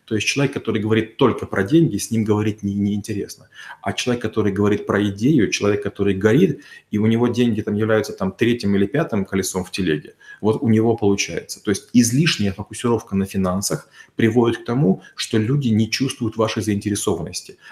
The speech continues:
Они чувствуют жесткий прессинг "купи", а они чувствуют, что "слушай, с нами здорово, с нами интересно, приобщись к этой культуре". Допустим, Харли Дэвидсон. Люди гоняются за футболкой, которая стоит сто баксов, потому что написано Харли Дэвидсон. Это люди, э, это,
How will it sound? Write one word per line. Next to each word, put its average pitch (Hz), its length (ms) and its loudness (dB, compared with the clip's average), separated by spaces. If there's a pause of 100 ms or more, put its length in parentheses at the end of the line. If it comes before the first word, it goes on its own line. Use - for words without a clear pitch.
Они 120 200 2
чувствуют 107 440 -4
жесткий 117 260 -2
прессинг 113 400 -2
"купи", - 520 -2 (360)
а 98 160 2
они 110 280 4
чувствуют, 110 460 0
что 98 160 -4
"слушай, 123 380 -2
с - 100 -2
нами 107 220 0
здорово, 98 460 2
с - 100 -8
нами 110 240 0
интересно, 110 560 -2 (160)
приобщись 120 380 2
к - 60 -4
этой 113 140 0
культуре". 98 500 -2 (320)
Допустим, 110 360 -2
Харли 120 260 0
Дэвидсон. 92 520 0
Люди 120 220 0
гоняются 123 540 2
за 98 120 -2
футболкой, 104 640 0 (280)
которая 110 420 2
стоит 110 360 -4
сто 110 160 -6
баксов, 82 400 -6
потому 98 180 -8
что - 100 -12
написано 101 220 -10
Харли 104 260 -4
Дэвидсон. 90 400 -4 (300)
Это 101 460 -2
люди, 131 340 0
э, 98 320 0
это, - 360 0